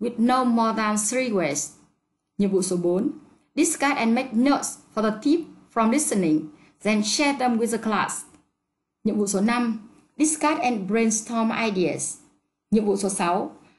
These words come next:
Write a passage of about seventy words to give advice on how to avoid viruses. Chúng ta cùng vào nhiệm vụ số một. Discuss and tick the habits you think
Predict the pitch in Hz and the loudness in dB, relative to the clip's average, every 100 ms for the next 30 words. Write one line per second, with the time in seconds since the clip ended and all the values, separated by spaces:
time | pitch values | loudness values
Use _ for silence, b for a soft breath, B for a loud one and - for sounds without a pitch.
0 | b - 254 285 277 285 - 339 339 - | b -2 2 2 2 0 0 0 -4 -6
1 | - - 190 185 208 190 190 - 311 311 | -10 -4 0 0 0 2 0 0 2 2
2 | 285 202 185 233 277 - B B - 226 | 2 2 2 0 -2 -10 B B -4 -2
3 | 254 226 202 226 262 262 190 165 - - | 0 -2 -2 -2 0 2 0 -2 -6 -14
4 | B B 202 202 277 285 277 240 226 226 | B B 0 2 2 2 2 0 0 0
5 | 214 208 208 - 226 240 233 - 127 - | 2 0 -2 -6 -2 0 0 -2 -4 -8
6 | - _ _ _ _ _ _ _ _ _ | -16 _ _ _ _ _ _ _ _ _
7 | _ _ _ _ _ _ _ _ _ - | _ _ _ _ _ _ _ _ _ -6
8 | 196 202 247 208 180 175 180 - 175 214 | -2 0 0 0 0 0 -2 -2 0 0
9 | 214 - - - _ _ _ _ _ _ | 0 -6 -16 -20 _ _ _ _ _ _
10 | _ _ _ _ _ _ _ _ _ _ | _ _ _ _ _ _ _ _ _ _
11 | _ 254 339 - 311 330 247 240 381 - | _ 2 2 2 0 0 0 0 0 0
12 | 240 240 220 180 - - - _ - 240 | -2 0 -2 -2 -4 -10 -20 _ -2 -2
13 | - 277 247 220 | 2 2 4 0